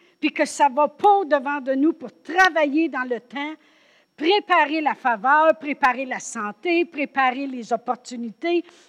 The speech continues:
préparer la joie. J'écoutais une série à télévision, ça s'appelle The Crown. C'est la reine Élisabeth. Et puis, euh, le père d'Élisabeth, il avait dit à son mari,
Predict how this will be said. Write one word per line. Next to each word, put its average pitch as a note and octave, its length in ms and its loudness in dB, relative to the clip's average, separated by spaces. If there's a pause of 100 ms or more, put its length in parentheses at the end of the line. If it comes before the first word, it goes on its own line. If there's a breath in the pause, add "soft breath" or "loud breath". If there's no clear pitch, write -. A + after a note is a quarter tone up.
(120)
préparer D4 500 2
la B3 200 0
joie. D4 520 0 (440 soft breath)
J'écoutais A#3 720 -8
une D#4 120 0
série C4+ 540 -6
à A#3 80 -6
télévision, G#3 720 -14 (400)
ça G3 140 -18
s'appelle A3 440 -12
The F#3 120 -16
Crown. F#3+ 600 -14 (1120)
C'est - 140 -20
la F#3+ 140 -8
reine G#3+ 260 -8
Élisabeth. F#3 840 -14 (1200)
Et A3+ 180 -2
puis, B3+ 500 -4
euh, A3+ 80 0 (840 loud breath)
le G#3 140 -8
père C4 600 -4
d'Élisabeth, G3+ 920 -10
il G#3+ 60 -14
avait F#3 200 -16
dit F3 180 -12
à G#3+ 60 -10
son G#3 260 -14
mari, F#3+ 440 -12